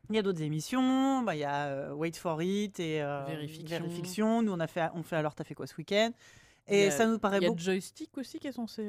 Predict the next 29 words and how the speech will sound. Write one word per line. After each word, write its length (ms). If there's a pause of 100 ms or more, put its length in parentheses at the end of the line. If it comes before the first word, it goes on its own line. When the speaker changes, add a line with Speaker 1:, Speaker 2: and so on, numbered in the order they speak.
(140)
Speaker 1:
y 40
a 20
Speaker 2:
euh, 60
Speaker 1:
Joystick, 460
il 300
y 80
a, 60
il 160
y 40
a 60
Feu 240
Joystick, 440
enfin, 140
qui 100
est 40
un 100
podcast 420
qui 80
est 20
arrêté 340
maintenant, 260
mais 80
il 40
y 40
a 20
déjà 80
cinq 220
épisodes. 360 (580)
Euh, 640